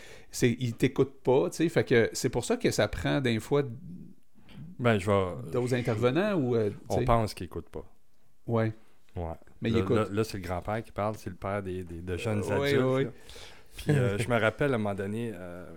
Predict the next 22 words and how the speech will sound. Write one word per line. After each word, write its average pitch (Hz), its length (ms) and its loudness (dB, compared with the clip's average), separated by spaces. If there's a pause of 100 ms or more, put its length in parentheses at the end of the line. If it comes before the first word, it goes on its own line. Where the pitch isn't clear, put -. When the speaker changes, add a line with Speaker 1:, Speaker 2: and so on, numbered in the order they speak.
Speaker 2:
avant 101 260 -4
que - 80 -4
ma 101 120 2
fille, 110 380 -2
euh, 92 180 -2
commence 104 280 -4
son 107 120 -4
secondaire 92 560 -4
un, 104 140 -2
j'avais 95 240 -6
pris - 320 -8
une 98 60 -2
marche 98 260 -4
avec 92 280 -8
elle, 98 220 -6
puis - 200 -14 (500)
j'avais 92 180 -4
parlé 92 280 -6
du - 100 -12
coffre 92 240 -6
d'outils, 90 540 -8
puis, - 140 -16